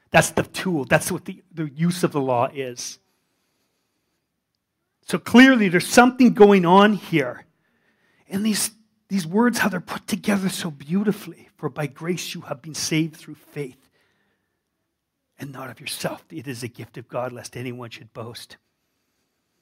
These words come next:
Grace. I'm just gonna take some key w-, words here and go through it and trust God for revelation.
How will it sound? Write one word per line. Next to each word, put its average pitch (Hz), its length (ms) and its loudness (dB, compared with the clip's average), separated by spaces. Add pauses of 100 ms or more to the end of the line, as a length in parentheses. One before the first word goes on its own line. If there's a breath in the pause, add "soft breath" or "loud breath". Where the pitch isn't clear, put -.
(1300)
Grace. 143 480 0 (220)
I'm 160 80 -10
just - 160 -10
gonna 277 160 2
take 226 320 -2 (380)
some - 180 -4
key 233 300 0
w-, 170 300 -4
words 175 360 0
here 156 260 -12
and 160 160 -4
go 156 200 -2
through 147 300 -8
it 147 120 -4
and 143 140 -14
trust - 400 -8
God 160 260 -2
for - 160 -20
revelation. 135 760 -14